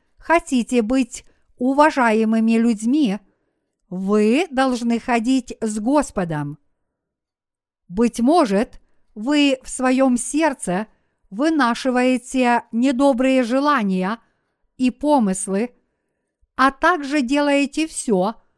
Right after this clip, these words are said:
что вам заблагорассудится. Однако, если Святой Дух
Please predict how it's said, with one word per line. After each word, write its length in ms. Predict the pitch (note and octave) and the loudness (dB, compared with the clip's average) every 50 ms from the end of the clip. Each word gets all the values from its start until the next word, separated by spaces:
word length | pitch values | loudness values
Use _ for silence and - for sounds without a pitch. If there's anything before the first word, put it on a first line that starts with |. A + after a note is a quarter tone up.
| _ _ _ | _ _ _
что 500 | - - - - - - C4+ D4 E4 F4+ | -20 -18 -18 -14 -6 -2 2 4 4 4
вам 440 | C#4 A3+ A#3 A#3+ B3 B3 A#3+ A#3+ - | 4 4 2 4 2 0 -2 -4 -8
заблагорассудится. 1500 | - G#3 G3 B3+ B3+ A3+ A#3+ B3+ B3+ A#3+ C4 C4+ D4+ E4+ - - - - A3 G3+ F#3 E3 F3 - - - - F3 D#3+ D#3+ D#3+ - _ _ _ _ _ _ _ _ _ _ _ _ _ _ _ _ _ _ _ _ _ _ _ - | -10 -4 0 0 0 0 0 -2 -2 0 0 0 0 -2 -2 -4 -6 -4 -4 -4 -4 -4 -6 -8 -8 -8 -8 -8 -6 -8 -10 -14 _ _ _ _ _ _ _ _ _ _ _ _ _ _ _ _ _ _ _ _ _ _ _ 0
Однако, 880 | B3 B3+ A3+ G3+ G3 A3 C4 D#4+ F#4 - - D4 C#4+ C4+ C4 C4 - _ | 0 0 0 0 0 0 0 0 -2 -2 0 2 2 4 2 2 0 _
если 560 | G#3+ G3+ G3 A3+ C#4+ E4 - - - C4+ C4+ | -8 -6 -4 -4 -4 -4 -6 -6 -4 -2 -2
Святой 540 | B3 - - - B3 C4+ B3+ - D4 D#4 E4 | -2 -2 -4 -2 -2 -2 -2 0 0 -2 0
Дух 420 | D#4+ E4+ C#4+ A3 - - - - | 0 0 0 0 -2 -6 -12 -20